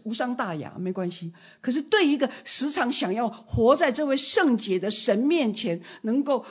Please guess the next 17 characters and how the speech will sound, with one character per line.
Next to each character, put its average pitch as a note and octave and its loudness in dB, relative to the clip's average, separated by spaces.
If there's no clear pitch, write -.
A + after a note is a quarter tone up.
非 E4 -2
常 A#3 -2
照 C#4 2
着 G#3+ -2
他 A3+ -2
话 A3+ -4
语 F#3 -4
来 F3 -2
做 C4+ 2
的 F#3 -2
人 D#3+ -2
呢， E3+ -6
就 B3 2
大 G#3 -2
有 D3 -2
关 D#3 -4
系， E3 -6